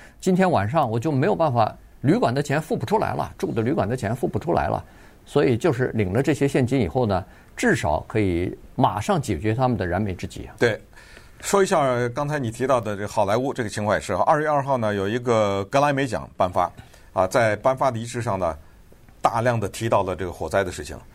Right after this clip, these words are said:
Speaker 2: 而且也鼓励这些艺人呢慷慨解囊。然后上个礼拜有一个叫做 Free Aid Benefit，就是免费，或者不是叫免费，义务，
Speaker 1: 对。
Speaker 2: 呃，援助一个这么大型的音乐会，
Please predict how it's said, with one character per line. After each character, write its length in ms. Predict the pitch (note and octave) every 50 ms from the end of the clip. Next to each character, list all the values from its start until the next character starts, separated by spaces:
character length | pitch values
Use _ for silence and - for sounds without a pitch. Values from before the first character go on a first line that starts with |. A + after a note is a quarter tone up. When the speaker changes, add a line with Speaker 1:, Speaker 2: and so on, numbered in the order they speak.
| - - - -
Speaker 2:
而 120 | - A#2+
且 320 | A#2 A#2+ A2+ F#2+ F#2 F#2 E2
也 220 | F#2 G#2 G#2 G2+ G#2
鼓 260 | G#2 - G2+ G2 G2+
励 160 | A#2+ B2+ A2
这 120 | A2 - F#2
些 160 | - A#2 A#2+
艺 100 | C3+ C3
人 180 | G#2+ G2 F#2
呢 180 | F#2+ G2+ F#2+ F2 - - - - - - -
慷 160 | - B2+ B2+
慨 140 | B2 A#2+ A2+
解 140 | G#2 G2 D2+
囊。 240 | D2 D2+ E2 F#2 A2 - - -
然 100 | - A#2
后 240 | C3+ D3 C#3+ C#3 - - - -
上 300 | - - - - C#3 A2+
个 60 | G#2+
礼 120 | F#2 F2
拜 180 | - A#2 G#2+ - - - - - - - - _ -
有 120 | G#2 G2
一 80 | G2 A2
个 120 | A2+ A#2+
叫 120 | A2 A2
做 160 | G2 F2+ A2 A2
Free 540 | - - - G#3+ A#3 A#3 G3 E3 C3+ A2+ - - - - - - - -
Aid 300 | E3 F3+ E3+ C#3 A2+ - - - - - - -
Benefit， 420 | - D3 C#3+ B2 A2 A#2 F2+ C#2+ - - - - -
就 140 | - A2 G2+
是 260 | - G2+ F#2 F2 - - - -
免 240 | - A#2 - G2
费， 400 | F#2 - D3+ D3 C3+ A#2 G2 - - - - - - - - - - -
或 180 | B2+ - C3+
者 60 | A#2
不 120 | - - B2
是 60 | B2
叫 80 | B2+ G2+
免 180 | F#2+ D#2+ C#2+
费， 160 | D2+ F#2+ E2 - - -
义 180 | - G#3+ F#3 C#3+
务， 320 | A2 A2+ A#2 G#2 - - - - -
Speaker 1:
对。 120 | - A2+ G2+ F2 -
Speaker 2:
呃， 240 | - G2+ G#2 G2 F#2+ - B1+
援 240 | D#2+ G#2+ A#2+ B2 D3+
助 280 | C#3+ D#3+ C3 G2+ - - - - - - -
一 100 | - G2+
个 100 | G#2 F#2+ G#2
这 160 | G#2 - C3
么 80 | G#2 F#2 - -
大 240 | - - - B2+ A2+
型 180 | A2+ - A2+
的 120 | A#2 B2+ A#2+
音 80 | B2
乐 100 | C3+ B2+
会， 180 | A#2+ B2 C3 A2+